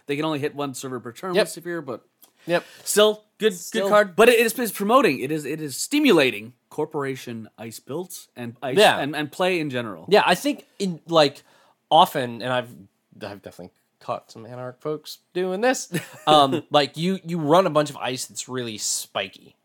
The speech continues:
Speaker 2: right?
Speaker 1: Sure.
Speaker 2: So it's like, unless they can, you know, um, instant speed parasite, which either you, you know they can do it 'cause they've got a parasite in the bin and a clone chip on the board,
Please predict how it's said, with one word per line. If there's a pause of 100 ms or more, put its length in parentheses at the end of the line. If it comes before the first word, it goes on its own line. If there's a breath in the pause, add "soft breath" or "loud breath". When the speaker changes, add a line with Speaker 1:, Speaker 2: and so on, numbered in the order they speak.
(100)
Speaker 2:
right? (120)
Speaker 1:
Sure.
Speaker 2:
So
it's
like, (340)
unless
they
can, (260)
you
know,
um, (360)
instant
speed
parasite,
which (160)
either (420)
you,
you
know
they
can
do
it
'cause
they've
got
a
parasite
in
the
bin
and
a
clone
chip
on
the
board,